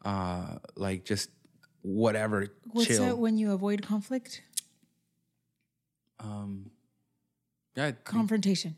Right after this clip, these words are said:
Speaker 2: You
Speaker 1: Yeah,
Speaker 2: avoid
Speaker 1: avoid co-, okay.
Speaker 2: confrontation. And there's girls like that, that are like that too. We don't mean to generalize. I mean,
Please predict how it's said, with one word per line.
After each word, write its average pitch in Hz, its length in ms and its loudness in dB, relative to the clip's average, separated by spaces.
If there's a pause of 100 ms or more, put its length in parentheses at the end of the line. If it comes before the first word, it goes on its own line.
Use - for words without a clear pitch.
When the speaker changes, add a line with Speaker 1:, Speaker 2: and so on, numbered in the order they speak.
(120)
Speaker 2:
You 226 140 6
Speaker 1:
Yeah, 220 60 8
Speaker 2:
avoid 196 180 2
Speaker 1:
avoid - 140 4
co-, 208 80 -2
okay. 190 60 0
Speaker 2:
confrontation. 175 640 -2
And 285 140 4
there's 349 180 4
girls 269 260 2
like 202 200 0
that, 180 300 -2
that 185 120 2
are 175 80 0
like 170 220 -4
that - 180 -8
too. 220 160 4
We 202 120 4
don't 208 180 4
mean 208 160 2
to 185 100 -6
generalize. 175 680 -4
I 175 40 -4
mean, 175 260 -2